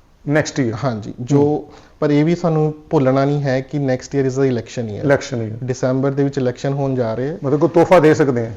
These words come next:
Speaker 2: ਕੁਛ ਤੋਹਫ਼ਾ ਦੇ ਵੀ ਸਕਦੇ ਨੇ, ਪਰ ਕਿਉਂਕਿ ਕੋਐਲੀਸ਼ਨ ਗਵਰਨਮੈਂਟ ਹੈ ਤਾਂ ਥੋੜ੍ਹਾ ਪੁੱਲ ਬੈਕ ਗਵਰਨਮੈਂਟ ਦੇ ਅੰਦਰ
Speaker 1: ਕਰ
Speaker 2: ਵੀ ਹੋ
Speaker 1: ਸਕਦੇ।
Speaker 2: ਸਕ-,
Speaker 1: ਹੂੰ।
Speaker 2: ਸਕਦਾ ਹੈ।
Speaker 1: ਹੂੰ।
Speaker 2: So very carefully ਉਹਨਾਂ ਨੂੰ ਬੈਲੈਂਸ ਕਰਕੇ ਚੱਲਣੀ ਪਏਗੀ ਇਮੀਗ੍ਰੇਸ਼ਨ ਪਾਲਿਸੀ।
Speaker 1: ਹੂੰ।
Speaker 2: But ਮੈਂ, ਮੇਰੇ ਐਕਸਪੀਰੀਅੰਸ ਨਾਲ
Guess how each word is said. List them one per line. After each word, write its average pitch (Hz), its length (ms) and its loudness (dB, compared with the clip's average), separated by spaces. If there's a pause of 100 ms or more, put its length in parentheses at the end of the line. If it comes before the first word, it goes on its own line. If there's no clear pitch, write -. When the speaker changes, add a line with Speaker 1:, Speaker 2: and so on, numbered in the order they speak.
(300)
Speaker 2:
ਕੁਛ 160 180 -2
ਤੋਹਫ਼ਾ 175 340 2
ਦੇ 143 220 2
ਵੀ 180 120 4
ਸਕਦੇ 175 340 2
ਨੇ, 180 100 2
ਪਰ 170 160 2
ਕਿਉਂਕਿ 170 380 0
ਕੋਐਲੀਸ਼ਨ 156 540 2
ਗਵਰਨਮੈਂਟ 143 440 2
ਹੈ 151 80 2
ਤਾਂ 151 120 0
ਥੋੜ੍ਹਾ 151 260 2
ਪੁੱਲ 135 280 0
ਬੈਕ 131 200 2 (200)
ਗਵਰਨਮੈਂਟ 123 320 -2
ਦੇ 123 100 -2
ਅੰਦਰ 117 220 -2
Speaker 1:
ਕਰ 127 80 0
Speaker 2:
ਵੀ 135 60 0
ਹੋ 127 200 -2
Speaker 1:
ਸਕਦੇ। 110 200 -6
Speaker 2:
ਸਕ-, - 360 -18
Speaker 1:
ਹੂੰ। 120 100 -12
Speaker 2:
ਸਕਦਾ 104 360 -12
ਹੈ। - 60 -12 (140)
Speaker 1:
ਹੂੰ। 127 180 -4 (220)
Speaker 2:
So 139 80 -2
very 143 180 2
carefully 151 580 2
ਉਹਨਾਂ 147 140 0
ਨੂੰ 147 120 -2
ਬੈਲੈਂਸ 123 320 0
ਕਰਕੇ 127 320 -4
ਚੱਲਣੀ 123 300 -4
ਪਏਗੀ 117 360 -6
ਇਮੀਗ੍ਰੇਸ਼ਨ 117 460 -8
ਪਾਲਿਸੀ। 117 440 -8 (200)
Speaker 1:
ਹੂੰ। 120 160 -4 (760)
Speaker 2:
But 131 120 4 (200)
ਮੈਂ, 139 500 2
ਮੇਰੇ 143 280 4
ਐਕਸਪੀਰੀਅੰਸ 165 640 -2
ਨਾਲ 165 360 -2